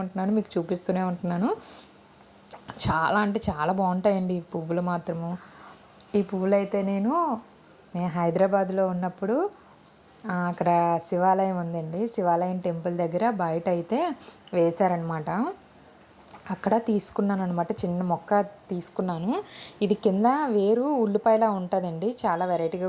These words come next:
కూడా ఉంటుంది. వే-, నాటాను, వస్తుందో రాదో అని అనుకున్నాను, కానీ నాటిందనమాట. నాకు ఈ చెట్టు అయితే గుర్తుగా అయితే ఉండిపోయిందండి. చా-, వర్షాలు బాగా పడితే మాత్రం చాలా బాగా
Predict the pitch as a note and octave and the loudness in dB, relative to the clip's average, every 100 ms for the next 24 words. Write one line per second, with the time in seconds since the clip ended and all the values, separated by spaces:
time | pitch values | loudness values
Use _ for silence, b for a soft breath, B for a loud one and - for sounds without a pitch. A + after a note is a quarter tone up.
0 | F#3 F#3 F3+ E3 F3 E3+ D#4 B B B | 2 2 0 -2 -2 -2 -4 B B B
1 | B - F#3 F3 F#3+ - - - - G#3+ | B -8 2 2 2 -2 -18 -20 -10 -2
2 | F3+ F3 A#3+ G#3+ F3+ C4+ C4 F3 - F#3+ | 0 2 4 2 0 -2 -2 -4 -4 -2
3 | F3+ G3+ F#3 F3+ G3 E3 E3 F#3+ F3+ E3+ | 2 4 4 2 -2 -4 -4 -4 -4 -4
4 | A3+ G#3 F#3 F3+ E3+ - E3+ D#3 F#3+ F3+ | -2 -2 -2 -4 -6 -6 -4 -2 0 0
5 | F3+ E3 D#3+ D3+ G#3+ F#4 B B B - | 0 -2 -2 -2 -2 -2 B B B -2
6 | F#3 F#3 G3 F#3 F3+ F3+ - D4+ C#4+ A#3 | 0 0 0 0 0 0 2 2 4 4
7 | G#3+ F3 F3 F3+ - F#3 G3 F#3 G3+ F#3 | 4 0 -6 -6 -2 0 2 0 -4 -4
8 | E3+ E3+ E3+ F#3 F3 E3 D3+ E3 B3+ G#4 | -4 -4 -2 -2 -2 -4 -2 -2 0 -2
9 | - - - - - - - - - - | -6 -20 -20 -20 -20 -20 -20 -20 -20 -20
10 | - B B B B - F#3 F3 - F3 | -20 B B B B -2 0 2 0 2
11 | F3+ F3+ A3+ A3+ F#3+ G2 G3+ A3 G3+ A3 | 2 2 2 2 0 0 0 0 0 0
12 | G3+ G3 A3 G#3+ F3+ F#3 E3 | 0 -2 -4 -2 -2 0 0